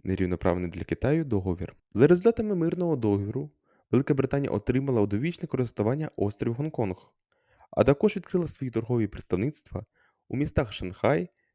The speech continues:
Нінбо, Амой, Фучжоу та Кантон, створивши домінуючі умови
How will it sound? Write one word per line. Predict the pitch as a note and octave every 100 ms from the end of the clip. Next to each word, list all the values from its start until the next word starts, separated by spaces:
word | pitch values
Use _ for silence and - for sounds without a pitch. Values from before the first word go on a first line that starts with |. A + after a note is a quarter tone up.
| -
Нінбо, | G2 F#2+ F#2+ B2 D#3+ -
Амой, | F#2+ G2 G2 D3 D3 _
Фучжоу | - A2 G2+ F#2+ A#2 D3+ D3 _ _ _
та | F#3+
Кантон, | F#3+ F3 A#2 F2 D#2+ - _
створивши | - F#2 G2+ A#2 G#2+ F#2+
домінуючі | F#2 F#2 F#2 F2 -
умови | E2+ F#2+ D3 B2